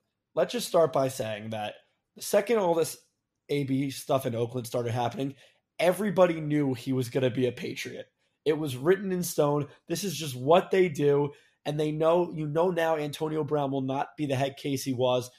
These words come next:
just because if he is, Belichick will cut him in two weeks. He doesn't problem. He doesn't put up with that shit.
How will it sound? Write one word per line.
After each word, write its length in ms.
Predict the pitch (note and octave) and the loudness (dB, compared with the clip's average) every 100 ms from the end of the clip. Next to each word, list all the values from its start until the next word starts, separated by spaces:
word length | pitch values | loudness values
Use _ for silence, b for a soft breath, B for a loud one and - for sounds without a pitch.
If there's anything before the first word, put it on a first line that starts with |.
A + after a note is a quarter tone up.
| b | b
just 180 | - C3 | -10 -8
because 320 | C#3+ D#3 D3 | -4 0 2
if 100 | D3 | 2
he 140 | D3 D#3+ | 2 2
is, 300 | F#3+ D#3 - _ _ - | 2 -2 -6 _ _ 0
Belichick 300 | F3+ F#3+ G3+ | 2 4 2
will 80 | G3 | 0
cut 220 | G3+ F#3 | 2 2
him 100 | F#3 | 2
in 80 | F3 | -2
two 160 | F#3 F3+ | 2 2
weeks. 260 | F#3+ C#3 | 2 -2
He 80 | E3 | -2
doesn't 160 | F3+ C3 | -4 0
problem. 240 | C3 C#3 | 0 0
He 60 | D#3+ | -2
doesn't 180 | D#3 | -4
put 140 | D#3+ D3 | 0 0
up 140 | C3+ | 0
with 80 | C3+ | 2
that 180 | C3+ C3+ | 0 2
shit. 240 | - - | -4 -6